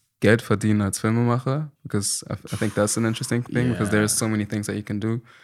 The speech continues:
Speaker 1: uh, in order to earn money. There's, like, so many different ways of generating income as a filmmaker.
Speaker 2: Mm-hmm.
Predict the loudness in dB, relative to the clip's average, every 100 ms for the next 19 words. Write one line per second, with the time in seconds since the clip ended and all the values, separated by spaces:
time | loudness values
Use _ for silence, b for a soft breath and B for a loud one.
0 | b b -2 0 2 -2 -2 -2 -4 -4
1 | -8 -4 -2 0 2 0 0 -2 -4 -6
2 | -6 -4 0 0 0 -2 -4 -6 -6 -6
3 | -8 -10 _ -4 -2 -2 -4 -6 -8 _
4 | _ _ _ _ _ -4 0 2 2 -2
5 | -2 -4 0 0 0 -2 -2 -2 -2 -2
6 | 0 -2 -2 -2 0 0 0 -2